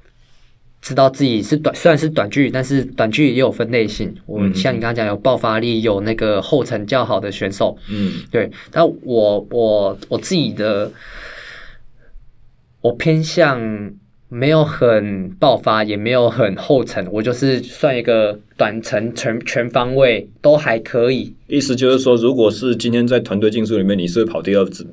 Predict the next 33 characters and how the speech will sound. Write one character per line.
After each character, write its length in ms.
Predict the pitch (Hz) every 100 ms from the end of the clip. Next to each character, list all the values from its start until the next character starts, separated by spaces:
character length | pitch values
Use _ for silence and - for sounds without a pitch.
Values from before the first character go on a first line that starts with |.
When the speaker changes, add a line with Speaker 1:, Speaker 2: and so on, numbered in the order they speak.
| -
Speaker 2:
第 100 | 107
二 60 | 104
棒 160 | 104
的 60 | 90
那 140 | 90
一 60 | 90
个。 120 | 82 -
Speaker 1:
对， 180 | 127 104 -
对， 180 | - 87
我 140 | 120
就-， 100 | 123 - - - -
对， 180 | 156 110 - - - - -
对， 100 | 131
我 140 | 113 110
就 100 | 139
是 100 | 147
第 200 | 156 147
二 80 |
支 140 | 143 139
的 40 |
那 140 | 123 113
一 40 |
个。 140 | 110 - -
Speaker 2:
嗯。 460 | 104 98 95 90 92 - - - - -
Speaker 1:
对。 160 | - - - - - - _ _ _ -
所 100 | 139
以 120 | 131
我 160 | 127 113
在 280 | 127 131 123 - -
训 240 | - 143
练 160 | 135 127
上， 400 | 120 135 123 98 - - _ _ _ _ _ _ _ _ _ _
我 920 | 135 123 117 110 110 117 113 113 117